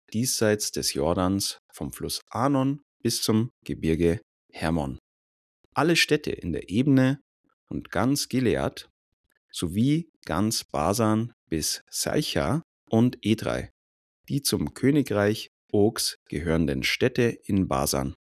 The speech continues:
Dieses Land nahmen wir also damals in Besitz. Von Aroer an, das am Fluss Arnon liegt, und die Hälfte des Berglandes Gilead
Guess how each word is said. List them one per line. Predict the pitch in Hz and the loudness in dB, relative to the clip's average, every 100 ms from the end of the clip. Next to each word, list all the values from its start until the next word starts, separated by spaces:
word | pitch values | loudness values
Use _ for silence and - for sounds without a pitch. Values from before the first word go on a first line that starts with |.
| _ _ _ _ _ _ _ _ _ _ _ _ - | _ _ _ _ _ _ _ _ _ _ _ _ -4
Dieses | 147 156 113 | 0 0 2
Land | 107 143 - | 0 0 -2
nahmen | 73 85 92 87 | -4 -2 -2 0
wir | 87 - | -2 -2
also | 82 - 85 | -2 -2 -4
damals | 67 78 85 - | -2 0 0 -2
in | - 92 | -2 0
Besitz. | 110 160 - - - _ _ _ _ _ _ _ _ _ | 4 2 2 -4 -6 _ _ _ _ _ _ _ _ _
Von | - 90 80 - - | -4 -2 -2 -6 -6
Aroer | 107 139 101 76 71 78 - | -2 -2 0 -2 -2 -4 -6
an, | 95 131 208 - _ _ _ - | -2 -2 -2 -10 _ _ _ -12
das | - - | -6 -4
am | 78 | -4
Fluss | - 104 - - | -4 -4 -4 -4
Arnon | 104 143 98 | 0 2 2
liegt, | 69 73 170 - - - _ _ _ - | -2 -2 -4 -6 -20 -20 _ _ _ -2
und | 185 - | 0 0
die | |
Hälfte | 127 107 - 95 | 2 2 2 -4
des | 71 - | -4 -4
Berglandes | 76 78 80 80 76 76 - | -2 -2 -2 -2 -2 -4 -2
Gilead | 120 147 90 69 95 - | 2 2 2 0 -4 -8